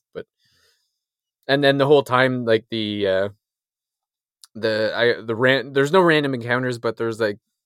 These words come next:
the, the, uh, kind of, like, minions or whatever, the, the, the smaller battles that you fight, or <laughs> the, your, the, the character's grandma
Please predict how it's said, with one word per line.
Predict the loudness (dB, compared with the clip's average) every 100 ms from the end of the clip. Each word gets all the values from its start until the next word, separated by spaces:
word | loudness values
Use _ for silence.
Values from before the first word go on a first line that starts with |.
| _ _ _ _ _
the, | -4 0 0 -2 -4 -8 _ _ _ _ _ _ _
the, | -10 -8 -8 -6 -4
uh, | -2 -2 -4 -8 -12 _ _ _ _ _
kind | 2 4
of, | 2
like, | 0
minions | 0 0 2 2 0 0
or |
whatever, | 2 4 4 2 -2 0
the, | -2
the, | -4 -6 -8
the | -8 -8 -8
smaller | -6 0 2 2
battles | 2 2 2 0
that | -2
you | -4
fight, | -4 -2 0
or | 0 0
<laughs> | -4 -20 _ -20 -20 -8 -4
the, | -4
your, | -4 -2 0 -2 _ _ _
the, | -2 -2 -2
the | -2
character's | -2 -2 -4 -4
grandma | 0 2 2 2 0